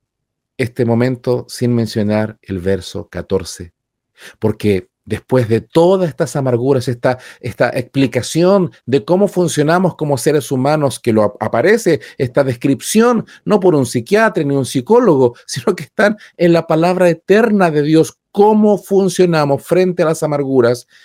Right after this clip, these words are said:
y frente a los terrores que se levantan, a la soledad profunda.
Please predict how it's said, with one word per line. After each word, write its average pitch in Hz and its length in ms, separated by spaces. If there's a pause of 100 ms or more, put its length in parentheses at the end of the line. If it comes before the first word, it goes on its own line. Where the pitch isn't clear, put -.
(260)
y 123 220
frente 170 480
a - 20
los 156 200
terrores 180 640
que 160 120
se - 140
levantan, 123 640 (180)
a - 120
la 127 100
soledad 151 600
profunda. 120 720